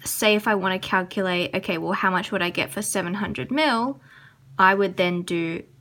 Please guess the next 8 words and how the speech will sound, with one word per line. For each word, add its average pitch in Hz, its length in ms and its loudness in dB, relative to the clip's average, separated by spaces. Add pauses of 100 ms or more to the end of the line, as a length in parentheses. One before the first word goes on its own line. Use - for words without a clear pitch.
(200)
seven 180 480 -2
hundred 175 440 -4
mil, 247 560 0 (520)
so 180 280 -2
keeping 175 680 -4 (240)
the 180 100 -2
mils 170 600 -4 (1120)
above 175 540 -2